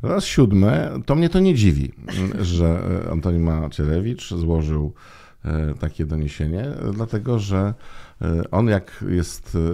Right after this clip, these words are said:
e, pełnia, a tutaj jest pełnia dla niego zawsze,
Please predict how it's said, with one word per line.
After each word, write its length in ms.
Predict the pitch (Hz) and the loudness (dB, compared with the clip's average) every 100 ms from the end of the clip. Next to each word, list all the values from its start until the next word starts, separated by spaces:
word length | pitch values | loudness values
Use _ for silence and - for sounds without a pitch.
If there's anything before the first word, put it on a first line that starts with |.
| 85 85 | -2 2
e, 40 | |
pełnia, 580 | - 92 80 76 85 - | 8 8 8 4 2 0
a 100 | 80 82 85 | -2 -4 -6
tutaj 360 | 87 80 82 80 | -8 -2 0 2
jest 260 | 82 - | 0 2
pełnia 320 | - 76 67 67 | 4 4 4 -2
dla 120 | 67 | -2
niego 260 | 67 67 | -2 -4
zawsze, 400 | 71 71 - - | -4 -6 -4 -4